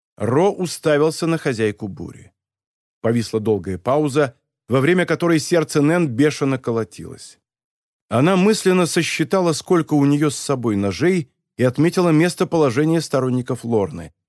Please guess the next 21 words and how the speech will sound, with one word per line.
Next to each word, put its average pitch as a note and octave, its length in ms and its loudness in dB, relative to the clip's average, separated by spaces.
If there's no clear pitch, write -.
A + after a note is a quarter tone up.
Просто - 280 -4
так, - 340 -8
на A#2+ 100 -2
всякий - 280 -8
случай. - 600 -14
Она D3+ 300 2
предпочитала E3+ 720 -2
быть D3+ 240 -2
готовой, B2 680 0
когда C3 300 -2
начнётся B2 600 -2
резня. F#2 500 -8
Но C3+ 200 0
Глаз F#3+ 340 0
не F#3 140 0
принял C#3 400 0
вызова, F2 480 -8
а A2+ 80 0
лишь C3+ 240 2
громко D#3+ 440 0
расхохотался. G#2+ 920 -8